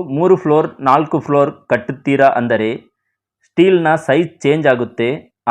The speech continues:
ಆಗ ಕಬ್ಬಿಣದ ಖರ್ಚು ಜಾಸ್ತಿ ಆಗುತ್ತೆ. ನೆಕ್ಸ್ಟು ಎಮ್ ಸ್ಯಾಂಡ್ ಐದು ಲೋಡ್ ಬೇಕಾಗುತ್ತೆ. ಒಂದು ಲೋಡ್ ಎಮ್ ಸ್ಯಾಂಡ್ ಹದಿನಾರು ಸಾವಿರ ಅಂದರೆ ಐದು ಲೋಡ್ಗೆ ಎಂಬತ್ತು ಸಾವಿರ ಆಗುತ್ತೆ.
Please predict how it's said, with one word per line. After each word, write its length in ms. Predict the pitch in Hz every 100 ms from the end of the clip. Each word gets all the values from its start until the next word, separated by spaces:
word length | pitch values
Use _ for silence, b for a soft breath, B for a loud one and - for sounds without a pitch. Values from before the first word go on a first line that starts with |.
| 123
ಆಗ 120 | 123 123 139 -
ಕಬ್ಬಿಣದ 460 | 120 131 156 123 117 139 -
ಖರ್ಚು 340 | 120 123 139 139 123
ಜಾಸ್ತಿ 280 | 123 147 143 113
ಆಗುತ್ತೆ. 280 | 95 90 92 - _ _ _ -
ನೆಕ್ಸ್ಟು 400 | 123 156 - 180 185 156 127
ಎಮ್ 120 | 165 165
ಸ್ಯಾಂಡ್ 280 | 165 165 170 - - 127
ಐದು 160 | 147 156
ಲೋಡ್ 160 | 151 135 107
ಬೇಕಾಗುತ್ತೆ. 540 | 123 131 120 107 120 139 - _ _ _ _
ಒಂದು 280 | 117 160 185 170
ಲೋಡ್ 200 | 165 165 135
ಎಮ್ 120 | 135 139
ಸ್ಯಾಂಡ್ 240 | 139 143 - -
ಹದಿನಾರು 420 | 117 120 151 139 123 -
ಸಾವಿರ 320 | 123 139 131 131 - 123
ಅಂದರೆ 300 | 117 113 117 175 _ _ _ -
ಐದು 320 | 123 156 156 131
ಲೋಡ್ಗೆ 360 | 135 135 117 123 139 _ _ 113 127
ಎಂಬತ್ತು 340 | 147 147 - -
ಸಾವಿರ 280 | 120 107 110 185
ಆಗುತ್ತೆ. 340 | 127 113 -